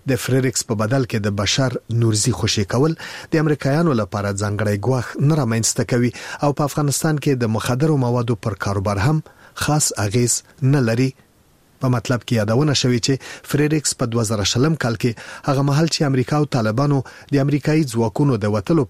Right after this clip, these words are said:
په اړه د موافقې لاسلیک کولو ته تیاري نیوله، په کابل کې په یوه غونډه کې د ګډون په پلمه راوغوښتل شو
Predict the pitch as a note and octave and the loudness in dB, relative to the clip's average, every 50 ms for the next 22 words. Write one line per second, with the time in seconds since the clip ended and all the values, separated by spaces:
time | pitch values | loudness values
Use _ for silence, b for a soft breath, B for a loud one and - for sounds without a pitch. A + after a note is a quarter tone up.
0 | - A#2+ - A#2 A#2+ A2+ G#2+ A2+ A2 A2 A2 A2 - - - - E3 D#3+ D3 B2+ | -2 -4 -4 -2 -2 0 0 0 0 0 0 0 -2 -4 -4 0 2 2 2 2
1 | G#2+ - - - A#2+ G#2+ - - B2 C#3+ D#3+ D#3 B2+ G2+ - G#2+ - - G2+ G#2 | 2 0 -2 -2 -2 -4 -2 0 2 2 2 2 2 0 0 -4 -2 -2 -2 0
2 | G#2+ G#2+ A2 A2+ D3+ E3+ D#3 D3 D3 D#3 D#3 E3+ D#3 B B B B B B - | 2 2 2 4 4 4 4 4 4 4 2 2 0 B B B B B B -4
3 | C3+ - D#3 D3+ F3 E3+ C#3+ - A2 G2 - - G#2+ G#2+ G#2 G#2+ A2 G#2+ G#2+ C3 | -2 0 0 2 2 0 0 -2 -4 -4 -2 -2 -2 0 0 0 0 0 0 0
4 | C#3 C#3+ C#3 C#3 - - C3+ B2 A2 A2 G#2+ G2+ A2+ A2 B2 E3 D#3+ C#3 - A2 | 0 2 0 0 0 0 -2 0 0 0 0 0 0 2 2 2 2 0 -2 -4
5 | F#2+ - G#2+ G2+ G2 A2 G#2+ G#2+ G#2+ A#2+ D#3+ E3+ C#3 C#3 - - F3 D#3+ D#3 - | -6 -4 -2 -2 0 0 0 2 2 2 2 2 0 -2 -4 -2 0 0 0 0
6 | - F#3 F3+ | 0 0 0